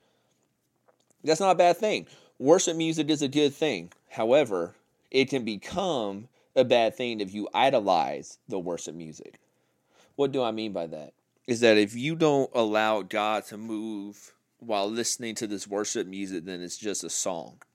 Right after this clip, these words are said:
If you don't lift your hands in praise, it's just a song. And so what I want to encourage you with today, and the reason why I told you about all that with the Old Testament, is that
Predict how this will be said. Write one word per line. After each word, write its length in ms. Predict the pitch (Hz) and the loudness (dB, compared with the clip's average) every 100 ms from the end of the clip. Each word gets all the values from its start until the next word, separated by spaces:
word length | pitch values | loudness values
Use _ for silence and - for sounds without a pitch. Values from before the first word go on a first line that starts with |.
| _ _ _ _ _ _ _ _ _ _ _ _ _ _ _ _ _ _ _ - | _ _ _ _ _ _ _ _ _ _ _ _ _ _ _ _ _ _ _ -10
If 100 | 107 | -2
you 120 | 123 | -2
don't 160 | 147 131 | 0 -2
lift 160 | - | -4
your 100 | 123 | -6
hands 380 | - 127 123 110 | -4 -4 -4 -6
in 100 | 98 | -12
praise, 840 | - - 135 120 95 87 - - _ _ | -8 -2 0 0 -2 -6 -10 -14 _ _
it's 200 | 113 107 | -8 -6
just 360 | - 120 117 - | -4 -4 -4 -6
a 80 | 87 | -8
song. 580 | - - 110 78 50 - - _ _ _ _ _ _ _ _ _ _ - | -6 -6 -6 -8 -14 -20 -20 _ _ _ _ _ _ _ _ _ _ -2
And 80 | |
so 80 | 165 | 2
what 120 | 220 | 2
I 100 | 240 | 2
want 160 | 226 226 | 0 0
to 100 | 175 | 0
encourage 540 | 151 135 170 202 156 | 0 0 0 2 0
you 100 | 135 | 0
with 160 | 117 110 | -2 -2
today, 260 | 110 107 104 | -2 -2 -2
and 80 | |
the 40 | 110 | -4
reason 220 | 147 147 | -8 -8
why 60 | 127 | -8
I 20 | |
told 260 | 131 123 | -4 -4
you 60 | 120 | -2
about 100 | 107 | -2
all 140 | 104 | -2
that 160 | 101 92 | -2 -6
with 100 | 92 | -6
the 80 | 92 | -8
Old 180 | 92 92 | -8 -6
Testament, 440 | 123 123 104 95 | -8 -8 -12 -12
is 160 | 95 104 | -12 -8
that 260 | 92 80 | -8 -8